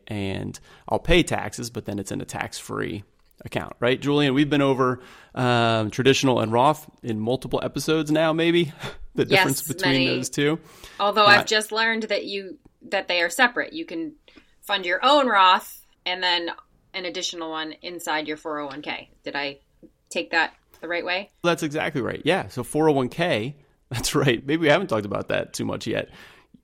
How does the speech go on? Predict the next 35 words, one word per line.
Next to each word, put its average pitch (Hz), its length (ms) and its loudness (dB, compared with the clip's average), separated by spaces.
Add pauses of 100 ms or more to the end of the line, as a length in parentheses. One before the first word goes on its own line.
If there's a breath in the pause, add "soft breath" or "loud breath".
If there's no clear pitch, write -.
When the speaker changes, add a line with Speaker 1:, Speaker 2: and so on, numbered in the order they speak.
Speaker 1:
People, 202 280 6
when, 156 140 8
when 143 200 2
they 135 100 2
talk 156 220 4
about 131 180 4
four 139 180 4
oh 123 40 4
one 117 100 0
Ks, 135 220 4
it's 104 140 -6
usually 123 260 0
just 107 200 -6
traditional. 98 520 -6
So - 180 -6
I'm - 80 -10
taking 123 240 0
it - 20 4
off 107 120 0
my 101 100 -4
taxes. - 480 -10
I 110 60 -14
can 101 100 -10
contribute, 120 640 -4
you 110 120 -8
know, - 40 -12
ten 113 220 -6
thousand 101 300 -4
dollars 110 360 0
to 107 60 -10
my 104 100 -8
four 107 240 -8
oh 98 40 -6
one 92 120 -10
K, 135 320 -2